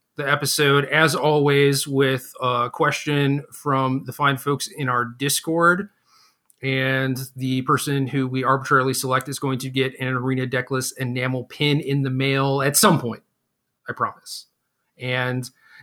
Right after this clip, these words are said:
the question we selected this week comes from Troy, and Troy wants to know, "What is your favorite core set of all time?"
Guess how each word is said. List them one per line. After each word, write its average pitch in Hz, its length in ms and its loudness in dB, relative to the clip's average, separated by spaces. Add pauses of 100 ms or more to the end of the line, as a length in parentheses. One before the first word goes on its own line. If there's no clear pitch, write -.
the 139 240 -2
question 208 380 6
we 202 80 6
selected 185 680 4
this 175 180 4
week 185 140 2
comes 170 180 4
from 143 180 2
Troy, 175 440 6
and 156 80 -2
Troy 185 200 8
wants 185 180 2
to 180 40 2
know, 170 220 6
"What 165 180 -2
is 147 140 -2
your 151 80 2
favorite 208 520 4 (120)
core 180 280 4
set 165 380 2
of 143 140 0
all 139 160 -2
time?" 196 580 6